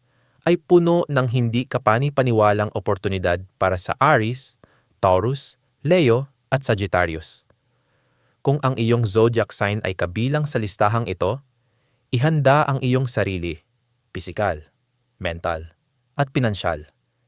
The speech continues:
dahil maaring paparating na ang iyong jackpot moment.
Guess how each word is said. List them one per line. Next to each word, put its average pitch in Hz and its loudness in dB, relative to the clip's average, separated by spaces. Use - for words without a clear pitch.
dahil 143 2
maaring 120 0
paparating 101 -2
na 113 -6
ang 110 -4
iyong 95 -4
jackpot 101 0
moment. 85 -4